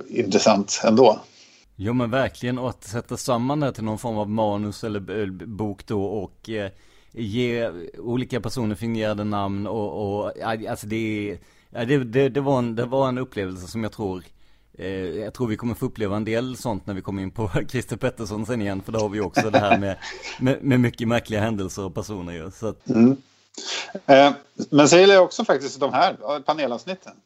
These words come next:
Speaker 1: För att,
Speaker 2: Mm.
Speaker 1: eh, ni väljer ut folk som är insatta. Jag, precis som säkert alla andra, så är jag ju inne i de här grupperna,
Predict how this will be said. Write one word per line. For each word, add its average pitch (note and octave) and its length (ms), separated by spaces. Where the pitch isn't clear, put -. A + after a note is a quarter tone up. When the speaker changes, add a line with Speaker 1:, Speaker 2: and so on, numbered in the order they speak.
Speaker 1:
För C3 60
att, - 200
Speaker 2:
Mm. B2+ 220
Speaker 1:
eh, B2+ 60
ni D#3+ 100
väljer E3+ 280
ut D3 240
folk B2 360
som B2+ 160
är A#2 280
insatta. A#2+ 680
Jag, B2+ 360
precis B2 320
som A#2 120
säkert A2 280
alla A2 160
andra, A#2 240
så A2 240
är G#2+ 60
jag G#2+ 160
ju A2 120
inne A2 140
i - 20
de A2 100
här A2 60
grupperna, A#2 560